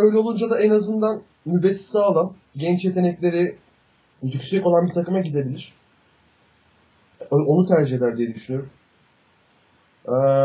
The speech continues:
bu takımda Clippers o-, olmaz ama olabilir. Sonuçta Clippers N B A'nin en değerli takımlarından birisi.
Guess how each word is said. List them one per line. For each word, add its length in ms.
bu 160
takımda 580
Clippers 380
o-, 180
olmaz 760
ama 140
olabilir. 640
Sonuçta 460
Clippers 340
N 160
B 80
A'nin 180
en 60
değerli 320
takımlarından 640
birisi. 300